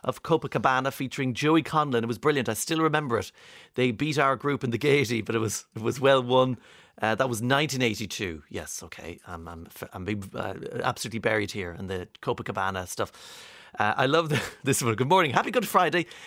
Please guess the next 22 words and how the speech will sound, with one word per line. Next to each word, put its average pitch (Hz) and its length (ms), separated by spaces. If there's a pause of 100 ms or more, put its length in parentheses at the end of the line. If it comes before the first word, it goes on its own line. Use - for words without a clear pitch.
(160)
Isn't 240 180
it 254 120
bad 151 300
when 135 120
you 143 80
remember 180 340
the 208 80
words 165 380
to 147 140
a 127 40
Barry 175 280
Manilow 165 380
song 131 420
but 127 160
not 151 220
remember 147 440
why 127 300
you 131 220
went 127 220
to - 100
the - 60
kitchen?" 131 500